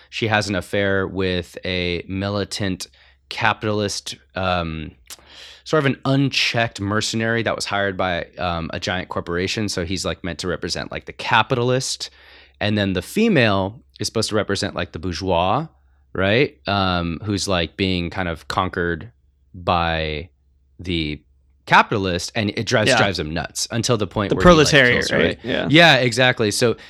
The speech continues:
Speaker 1: he's, like, so, I, I think it ends up being really cool 'cause he's just been this watchful,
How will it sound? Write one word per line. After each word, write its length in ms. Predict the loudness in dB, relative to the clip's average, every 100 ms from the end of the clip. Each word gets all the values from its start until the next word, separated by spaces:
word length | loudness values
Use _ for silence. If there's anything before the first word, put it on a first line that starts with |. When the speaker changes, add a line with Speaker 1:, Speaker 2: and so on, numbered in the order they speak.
| -4
Speaker 1:
he's, 260 | 2 4
like, 200 | 4 2
so, 640 | 2 0 2 4 4 0 0
I, 100 | 0 4
I 100 | 2
think 160 | 2
it 60 | 0
ends 200 | 0 0
up 80 | -2
being 180 | -2 0
really 200 | 0 0
cool 280 | 0 0 0
'cause 200 | -2 -2
he's 160 | -2
just 260 | -2 -4 -2
been 160 | 0
this 200 | 0 -2
watchful, 840 | -2 -2 -2 -4 -4 -2 0 -2 -6